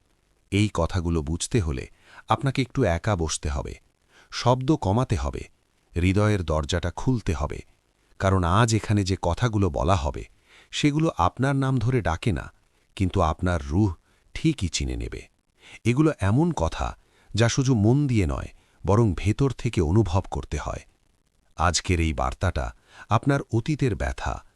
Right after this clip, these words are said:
বর্তমানের নীরব যুদ্ধ আর ভবিষ্যতের অজানা প্রস্তুতির সাথে জড়িত। তাই যদি সম্ভব হয়, এই ভিডিওটা দেখুন একা, নীরবে, মন খুলে,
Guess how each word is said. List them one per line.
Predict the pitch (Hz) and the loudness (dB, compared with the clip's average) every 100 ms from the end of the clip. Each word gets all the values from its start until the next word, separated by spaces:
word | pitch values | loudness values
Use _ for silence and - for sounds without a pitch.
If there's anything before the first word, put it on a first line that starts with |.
| _ _ 82 | _ _ 2
বর্তমানের | 87 104 131 123 117 110 82 | 4 4 4 4 6 4 2
নীরব | 90 107 101 76 | 4 6 4 2
যুদ্ধ | 107 110 - - - - _ - - | 2 2 0 -6 -8 -12 _ -6 0
আর | 92 | 2
ভবিষ্যতের | 80 107 147 - 135 135 131 - | 2 2 2 2 0 0 0 0
অজানা | 87 113 120 | 2 4 2
প্রস্তুতির | 113 98 90 - 131 151 | 0 -2 -4 -4 -2 -2
সাথে | - 73 - | -2 -4 -6
জড়িত। | 65 57 62 60 55 _ _ _ _ _ _ - | -6 -6 -8 -10 -14 _ _ _ _ _ _ 0
তাই | 85 | 0
যদি | 73 82 98 101 | 2 0 2 0
সম্ভব | - 78 78 95 | 0 -2 2 0
হয়, | - 64 - _ _ _ - | 0 -4 -6 _ _ _ 2
এই | 147 151 | 4 4
ভিডিওটা | 101 101 107 92 | 4 4 4 2
দেখুন | 73 69 - 117 - - | 0 -2 -2 -2 -2 -6
একা, | 69 - - - _ _ _ _ | -6 -4 -8 -10 _ _ _ _
নীরবে, | 92 107 92 67 53 - _ _ _ - | 4 6 6 2 -4 -12 _ _ _ 2
মন | 92 131 131 | 6 8 6
খুলে, | - - 58 | 2 -2 -6